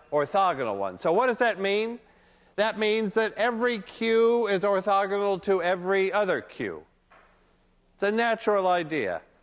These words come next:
to have a basis that's got, that's headed off at ninety degree angles. The inner products are all zero. Of course, if Q is, uh,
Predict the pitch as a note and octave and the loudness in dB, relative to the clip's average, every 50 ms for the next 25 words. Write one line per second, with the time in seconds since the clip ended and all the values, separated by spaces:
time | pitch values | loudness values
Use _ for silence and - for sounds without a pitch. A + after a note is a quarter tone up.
0 | _ _ _ _ _ _ _ _ _ - D#3 C#3 C3+ E3+ F3+ F3+ F#3 E3+ D3 C#3 | _ _ _ _ _ _ _ _ _ -2 0 0 2 0 0 2 0 -2 0 0
1 | E3+ F3 G3 G#3 F#3 - - G3+ F#3 F3 - - - F3 D3 - - - F3+ E3 | 0 0 0 -2 -2 0 0 0 0 0 -2 -4 -2 -2 -2 -4 -4 -2 0 0
2 | E3 E3 E3 - - - - - - - _ _ D#3 D3 C3 C#3+ C#3+ D#3 G3 A3+ | 0 0 -2 -8 -18 -20 -20 -20 -20 -20 _ _ -2 -2 -2 -4 -4 -2 0 2
3 | A3+ G#3+ F#3+ F#3+ F#3 F#3+ F#3 F3+ F3+ - - - - D3 D3+ D#3 D#3 - - - | 2 2 2 4 4 4 4 2 0 -4 -16 -10 -4 -2 -2 -2 -2 -6 -12 -20
4 | - - - - _ - C#3+ F3 F#3+ G#3 G#3 G3 F#3 F3+ F3+ D3+ E3+ E3 E3+ E3+ | -20 -20 -20 -20 _ -4 -2 -2 0 0 0 0 0 0 0 0 0 0 0 0
5 | D#3+ E3 E3+ E3+ F3 E3+ F3 F3+ F3+ F3+ - - - - _ _ _ _ _ _ | 0 0 0 -2 -2 0 0 0 -2 -2 -6 -12 -20 -20 _ _ _ _ _ _
6 | _ _ _ - C3+ C#3+ C#3+ D#3 F#3 G3 G3 F#3+ E3 F#3 F3+ F3 E3+ F3 F3+ D#3 | _ _ _ -6 -4 -2 0 0 0 0 -2 -2 0 0 2 2 2 0 0 -4
7 | - - E3+ D3+ D#3 E3 F3 F3 F3 D#3+ D3 F3 G3+ G3 F#3 E3+ E3+ F3+ G#3 F#3+ | -4 -4 0 2 2 2 2 2 0 -2 0 0 0 2 2 2 2 2 2 2
8 | F3+ F#3 D#3+ - - B3+ C4 B3+ A3+ G3+ - - - - - - - _ _ _ | 0 -2 -4 -2 -2 0 2 2 2 0 -2 -6 -18 -20 -20 -20 -20 _ _ _
9 | _ _ _ _ - - - G#3+ A3+ A#3 G#3+ - - - - - _ _ _ _ | _ _ _ _ -16 -8 -4 -2 -2 -2 -2 -6 -16 -20 -20 -20 _ _ _ _
10 | _ _ _ _ _ _ _ - - B3 C4 B3+ B3 A3+ A3 A3 G#3+ G3 G3+ - | _ _ _ _ _ _ _ -6 -2 0 2 4 4 4 4 4 2 0 -2 -4
11 | - D3+ C3+ - D3 | -4 -10 -6 -6 -6